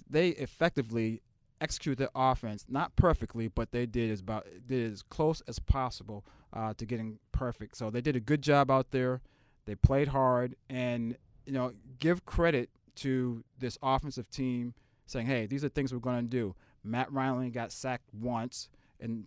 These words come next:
give the offensive line credit. Now, we talk about the offensive line when they didn't play well and things they didn't do well. Give them credit. They gave Matt some protection. They opened up the holes for J T. They did their job, and they did a good job. And,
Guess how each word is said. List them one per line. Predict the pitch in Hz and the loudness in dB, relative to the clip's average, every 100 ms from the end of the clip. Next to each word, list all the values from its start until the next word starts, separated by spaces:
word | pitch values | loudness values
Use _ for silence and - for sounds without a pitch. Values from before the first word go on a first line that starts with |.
| _ | _
give | 139 127 | -4 -2
the | |
offensive | 135 131 143 135 | 2 2 0 -2
line | 123 123 123 | 0 -2 -2
credit. | - 135 113 | 0 0 0
Now, | 113 | -2
we | 113 | -2
talk | 135 127 | 0 0
about | 127 120 | 0 -2
the | 131 123 | 2 0
offensive | 120 - | 0 -2
line | 113 123 123 | -4 -2 -2
when | 110 | -4
they | 101 | -6
didn't | 101 135 | -4 -2
play | - 131 | 0 2
well | 120 120 120 120 120 120 | 0 0 2 0 -2 -8
and | 107 | -10
things | 123 120 | -6 -6
they | 107 | -6
didn't | 104 123 127 | -6 -4 -4
do | 120 | -4
well. | 107 107 - _ _ - | -4 -6 -8 _ _ -4
Give | 160 | -2
them | 170 151 | 0 -2
credit. | - 139 107 80 _ _ - | -2 0 0 -2 _ _ -12
They | 113 107 _ _ _ - | -8 -8 _ _ _ -4
gave | 127 131 | -2 0
Matt | 131 131 | 2 0
some | - 120 | -2 -10
protection. | 107 - 139 - 156 156 - | -6 -2 -2 -2 -8 -8 -10
They | 107 | -4
opened | 120 127 | -2 -2
up | - | -2
the | 107 | -4
holes | 131 127 | -2 -2
for | - | -4
J | 98 117 107 - | -8 -6 -6 -6
T. | 156 151 147 - - - - | -4 -2 -4 -10 -20 -18 -4
They | 127 147 | 0 0
did | 135 139 | 0 -2
their | 131 131 | 0 0
job, | 113 117 107 101 | 0 0 0 -2
and | |
they | 113 | -2
did | 120 113 | -2 -2
a | |
good | 107 127 | -2 -2
job. | 110 113 110 | 0 -2 -2
And, | 107 | -6